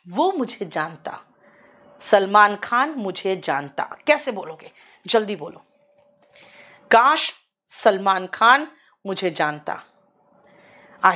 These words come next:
had wings। Very good, बहुत अच्छा कर रहे हो। काल्पनिक पद के लिए वर, काल्पनिक पोजीशन के लिए had। काश सलमान खान मुझे जानता, कैसे बोलोगे? अच्छा चलो, सलमान खान ने कैटरीना कैफ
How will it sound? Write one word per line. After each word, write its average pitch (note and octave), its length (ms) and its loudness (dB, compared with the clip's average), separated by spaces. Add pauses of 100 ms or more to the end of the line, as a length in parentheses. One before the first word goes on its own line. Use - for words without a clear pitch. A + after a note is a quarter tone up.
(160)
had A#3+ 220 6
wings। F#3 440 -4
Very G3+ 300 0
good, G#3+ 160 0 (140)
बहुत A#3 280 0
अच्छा F#3+ 200 -8
कर F3 160 -4
रहे D#3 140 -10
हो। - 60 -18 (600)
काल्पनिक D#4 600 2
पद D4 180 6
के E4+ 160 0
लिए D#4+ 180 2
वर, B3 360 6 (480)
काल्पनिक C4+ 580 2
पोजीशन C#4+ 760 4
के D#4+ 180 -2
लिए E4 360 4 (540)
had। A#3+ 380 4 (560)
काश E4 460 6
सलमान A#3 600 4
खान A3+ 380 0
मुझे A3 360 -6
जानता, F3 640 -2 (260)
कैसे F4+ 280 4
बोलोगे? D#4+ 580 0 (440)
अच्छा B3+ 180 0
चलो, G#3+ 180 -4
सलमान B3 440 -4
खान G3+ 240 -4
ने F#3 80 -10
कैटरीना G#3+ 500 -6
कैफ A#3 340 -10